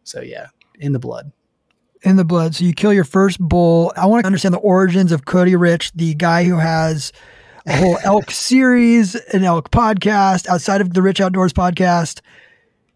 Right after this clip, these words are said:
Speaker 2: You, you almost didn't even consider the elk you killed with the rifle until you killed your first with your bow.
Speaker 1: <laughs>
Speaker 2: Why is that?
Speaker 1: Right.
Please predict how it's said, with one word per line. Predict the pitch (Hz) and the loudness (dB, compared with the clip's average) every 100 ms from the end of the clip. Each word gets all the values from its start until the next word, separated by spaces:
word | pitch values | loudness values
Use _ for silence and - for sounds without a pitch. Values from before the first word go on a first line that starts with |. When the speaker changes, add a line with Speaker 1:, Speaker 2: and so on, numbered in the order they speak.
| _ _ _ | _ _ _
Speaker 2:
You, | 226 202 233 220 208 214 - | 2 4 6 4 2 -2 -4
you | 208 220 | 2 2
almost | 247 233 208 | 4 2 2
didn't | 220 | 2
even | 190 | 2
consider | 180 - 220 233 202 | 0 0 0 2 0
the | 165 | 0
elk | 175 165 | -2 -2
you | 175 | -4
killed | - 180 | -2 -2
with | 156 | -2
the | 160 | -2
rifle | 160 165 165 156 156 | -2 -2 -4 -4 -6
until | 156 175 | -4 0
you | 170 | 0
killed | 165 | 0
your | 147 | -2
first | 170 143 | -4 -2
with | 151 | -4
your | |
bow. | 139 160 143 - - - | -2 -2 -2 -8 -14 -16
Speaker 1:
<laughs> | - _ _ _ - - - - | -16 _ _ _ -18 -14 -14 -8
Speaker 2:
Why | 190 185 | -2 0
is | 180 | 2
that? | 156 143 | 0 0
Speaker 1:
Right. | 131 | -2